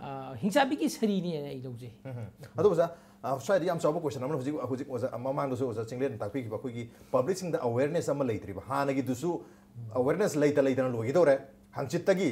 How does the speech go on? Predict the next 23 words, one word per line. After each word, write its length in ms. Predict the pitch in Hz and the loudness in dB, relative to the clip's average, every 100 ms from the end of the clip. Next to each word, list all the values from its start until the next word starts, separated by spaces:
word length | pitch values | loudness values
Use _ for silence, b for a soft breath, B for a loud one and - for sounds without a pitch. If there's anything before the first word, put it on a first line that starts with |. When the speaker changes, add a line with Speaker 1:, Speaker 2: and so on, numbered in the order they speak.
| - | 0
Speaker 2:
ꯑꯦꯄ꯭ꯔꯤꯜꯒꯤ 300 | - 135 170 | -4 -2 0
ꯇꯥꯔꯤꯛ 240 | 135 127 113 | 0 0 -2
ꯋꯥꯟꯗꯒꯤ 400 | 113 117 139 143 | -4 -2 -2 -2
ꯑꯅꯧꯕ 300 | 151 139 135 | 0 2 2
ꯑꯃ 120 | 151 | -2
ꯍꯧꯗꯣꯔꯤ꯫ 360 | 113 120 127 113 b b | -4 -4 -4 -6 b b
ꯁꯤꯁꯨ 200 | 165 160 | -4 -2
ꯃꯌꯥꯝꯁꯨ 280 | 139 127 151 | -2 -2 -2
ꯏꯈꯪ 200 | 160 131 | -2 -2
ꯈꯪꯅꯗꯕ꯫ 480 | 147 139 107 95 - b b b | 0 0 -2 -4 -10 b b b
ꯑꯩꯒꯤ, 340 | 131 151 143 | -2 2 2
ꯑꯩꯒꯤ 240 | 139 147 147 | 2 2 4
ꯔꯥꯁꯟ 260 | 117 156 | 2 0
ꯀꯥꯔꯗ 180 | 151 143 | 0 0
ꯁꯦꯝꯕꯤꯗꯣꯔꯤ, 440 | 147 147 127 131 147 | 0 0 0 0 0
ꯁꯦꯝꯕꯤꯈ꯭ꯔꯕ, 500 | 139 139 135 113 101 | -2 0 0 0 -2
ꯁꯦꯝꯕꯤꯗꯕ꯭ꯔꯥ, 420 | 135 135 117 117 | -2 -2 -2 -2
ꯀꯅꯥꯅꯣ, 460 | 139 131 139 143 B B B | -2 -2 0 -2 B B B
ꯍ-, 120 | - | 0
ꯑ, 160 | 135 135 | 2 2
ꯑꯩꯈꯣꯏ 240 | 131 143 | 2 -2
ꯄ꯭ꯔꯥꯏꯌꯣꯔꯤꯇꯤ 460 | 139 143 147 165 175 | 2 4 6 4 4
ꯍꯥꯎꯁꯍꯣꯜꯒꯤ 640 | 151 147 127 143 139 | 4 2 -2 -2 -2